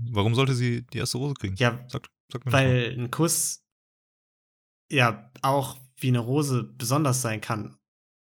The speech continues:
Speaker 2: Und meine Frage an dich ist, Dominik, was ist besonderer?
Speaker 1: Das, das, das solltest du, äh, wissen.
Speaker 2: Weil würd-,
Speaker 1: Ja, Jana Maria.
Speaker 2: ja, aber Dominik, würdest du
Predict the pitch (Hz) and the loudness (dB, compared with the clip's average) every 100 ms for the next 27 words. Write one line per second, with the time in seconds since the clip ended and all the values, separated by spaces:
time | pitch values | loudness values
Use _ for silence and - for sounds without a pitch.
0 | _ _ 127 110 - - 117 113 - 117 | _ _ -8 -8 -10 -4 -2 -2 -2 -2
1 | 113 110 117 - 120 - - _ - 113 | 0 -2 -2 -4 -4 -6 -8 _ -6 -4
2 | 104 104 _ - 110 - 120 - 104 117 | -4 -8 _ -12 -8 -6 -6 -6 -6 -4
3 | 143 104 104 _ _ _ _ _ _ _ | -4 -6 -14 _ _ _ _ _ _ _
4 | _ _ _ _ - 101 104 98 98 85 | _ _ _ _ 0 2 2 2 2 2
5 | 92 - 90 - - 87 90 90 - 110 | -2 -2 -4 -2 0 2 2 -2 -2 -2
6 | 117 127 127 135 143 - 143 143 131 127 | -2 -2 -4 -4 -6 -4 -2 6 8 8
7 | 123 120 - - _ _ - 135 131 156 | 4 -2 -10 -20 _ _ -8 -4 4 6
8 | 202 208 101 92 95 156 143 139 147 143 | 6 4 0 2 2 4 4 4 2 2
9 | 143 160 156 139 131 165 226 233 - - | 0 0 2 0 2 6 6 6 2 2
10 | 123 107 127 | 2 0 -6